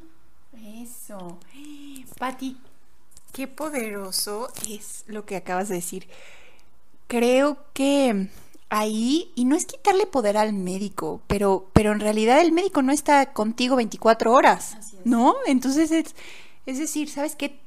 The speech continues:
Speaker 1: Tú eres el dueño de ese cuerpo. Tú eres el que lo alimentas, tú eres el que le das esos pensamientos, tú eres,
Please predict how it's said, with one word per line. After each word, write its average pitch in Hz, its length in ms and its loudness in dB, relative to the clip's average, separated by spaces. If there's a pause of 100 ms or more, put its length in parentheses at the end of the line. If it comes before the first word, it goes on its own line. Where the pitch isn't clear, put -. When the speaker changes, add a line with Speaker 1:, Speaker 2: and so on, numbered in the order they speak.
Speaker 1:
Tú 233 160 -2
eres 494 280 -2
el 220 180 -2
dueño 214 200 -6
de 202 80 -6
ese 190 160 -8
cuerpo. 175 480 -8 (1400)
Tú 214 200 -2
eres 233 260 0
el 277 100 -2
que 202 100 0
lo 190 40 8
alimentas, 175 720 0
tú 233 140 0
eres 415 260 0
el 392 180 -2
que 269 120 -6
le 214 120 0
das 202 220 0
esos 220 180 -4
pensamientos, 190 760 -6
tú 262 80 -4
eres, 311 240 0